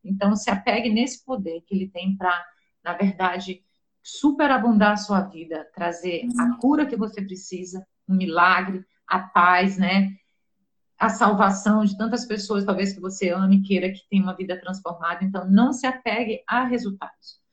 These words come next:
Speaker 1: Os resultados é só um momento. O que você tem que apegar é a palavra dele, aquilo que ele prometeu, que isso é eterno.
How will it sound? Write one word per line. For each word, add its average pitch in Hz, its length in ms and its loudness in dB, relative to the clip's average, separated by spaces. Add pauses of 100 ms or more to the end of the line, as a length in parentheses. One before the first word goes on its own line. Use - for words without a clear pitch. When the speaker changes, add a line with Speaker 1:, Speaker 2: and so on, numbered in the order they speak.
(140)
Speaker 1:
Os 208 140 -4
resultados 202 420 0
é 202 80 2
só 202 380 -4
um 240 80 2
momento. 226 440 2
O - 440 -20
que 202 100 -4
você 190 220 -4
tem 190 160 2
que 202 60 4
apegar 180 600 -2
é 175 80 -2
a 175 120 2
palavra 202 480 2
dele, 160 280 -4
aquilo 190 260 -2
que 202 80 -6
ele 196 140 0
prometeu, 190 460 2
que - 140 -12
isso 196 200 -2
é 185 100 0
eterno. 180 440 -6